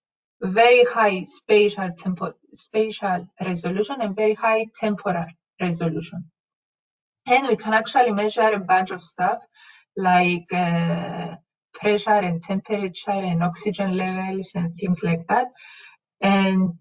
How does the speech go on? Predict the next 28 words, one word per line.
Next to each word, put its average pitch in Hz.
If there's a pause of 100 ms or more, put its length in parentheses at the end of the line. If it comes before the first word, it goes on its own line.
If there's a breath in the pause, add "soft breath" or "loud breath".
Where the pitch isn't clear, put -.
uh, 175 (1200 soft breath)
the 196
company 247
that 233
develops, 202 (200)
actually 277
it's 202
not 220
a 220
company, 214
it's -
a 208
lab, 196 (400)
it's 180
a 214
lab 196 (240)
associated 180
with 170
a 175
company, 202 (440 soft breath)
projects 226 (100)
that 190 (200)
they 214
can 214 (260)
make 208
this 190
even 196
smaller. 170